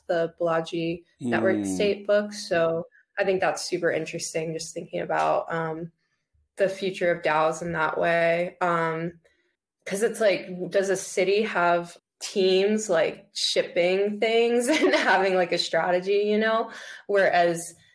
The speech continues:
Speaker 1: Bankless dao is, like, a lot of, like, small teams shipping things, whereas something like, like, Lido dao is, like, we have one thing. You see what I mean? Um, that they all have to come together around and, like,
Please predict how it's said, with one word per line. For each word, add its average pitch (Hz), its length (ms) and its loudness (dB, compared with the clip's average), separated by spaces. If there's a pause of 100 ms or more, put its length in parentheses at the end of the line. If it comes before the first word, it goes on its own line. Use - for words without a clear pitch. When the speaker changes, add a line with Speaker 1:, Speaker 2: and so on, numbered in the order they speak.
(140)
Speaker 1:
Bankless 185 440 0
dao 170 200 2
is, 170 100 0
like, 165 140 2
a 175 100 2
lot 165 300 2
of, 165 160 0
like, - 200 0
small 170 580 -2
teams 220 380 -2
shipping 240 460 -4
things, 240 420 -2
whereas 170 600 0
something 175 400 -4
like, - 400 -6 (180)
like, 160 200 -2
Lido 170 760 0
dao - 520 -2
is, - 140 -4
like, - 220 -2
we 170 160 -2
have 165 240 -4
one 170 500 -4
thing. - 360 -6
You 202 100 2
see 208 180 -2
what 196 100 2
I 190 100 2 (380)
mean? 180 300 -4 (320)
Um, 175 340 0
that 165 160 0
they 165 100 2
all 160 240 2
have 156 100 -6
to - 60 -8
come 165 220 -10
together - 360 -2
around - 340 -2
and, 170 120 -4
like, - 280 -6